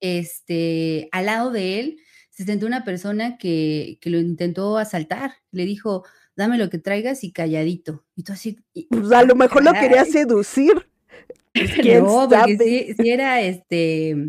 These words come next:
Speaker 1: eh, pues, pedirle su-, sus
Speaker 2: Mm.
Speaker 1: monedas. Y yo así de,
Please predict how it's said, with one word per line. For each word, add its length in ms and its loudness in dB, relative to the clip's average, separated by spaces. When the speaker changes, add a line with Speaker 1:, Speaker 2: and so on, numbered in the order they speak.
Speaker 1:
eh, 720 -4
pues, 160 -16
pedirle 520 -6
su-, 360 -10
sus 220 -12
Speaker 2:
Mm. 40 -2
Speaker 1:
monedas. 580 -6
Y 160 -4
yo 120 2
así 160 2
de, 300 0